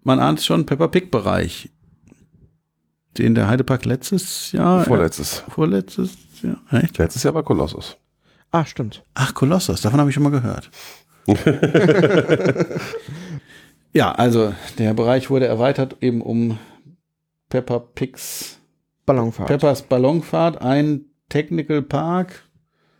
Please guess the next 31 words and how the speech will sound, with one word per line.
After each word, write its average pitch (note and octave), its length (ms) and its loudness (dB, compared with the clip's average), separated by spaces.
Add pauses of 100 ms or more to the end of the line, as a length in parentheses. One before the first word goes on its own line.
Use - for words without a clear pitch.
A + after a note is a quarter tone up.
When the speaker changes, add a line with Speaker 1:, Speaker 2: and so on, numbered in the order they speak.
(160)
Speaker 1:
glaube D3 260 -2
ich, C#3 160 -12
Samba D3+ 360 0
Tower. D3+ 560 2 (600)
Speaker 2:
Samba E2 240 0
Tower - 160 2
Speaker 1:
Abklatsch. E2+ 80 4
Speaker 2:
heißt F2+ 180 2
aber E2+ 160 0
Zampella, D#2 400 2
ja, C#2+ 120 2
genau. C#2 260 -6 (180)
Speaker 1:
Ja. G#2 260 -6 (1400)
Speaker 3:
Ja, E3 140 2
man B2 160 2
sitzt C#3+ 320 -2
quasi B2+ 400 4
in C#3 140 0
einem G#2+ 260 2
Heißluftballonkorb D3 1080 0
und D#3+ 400 0 (920)
schraubt - 340 -2
sich D3 140 -2
kurz D3+ 240 0
nach D#3+ 80 0
oben. - 380 -2 (600)
Speaker 1:
Also G2 220 -4
eine F#2 220 -2
Turmfahr-, C3 640 2
eine G2 240 -2
Vertikalfahrattraktion. B2 1300 0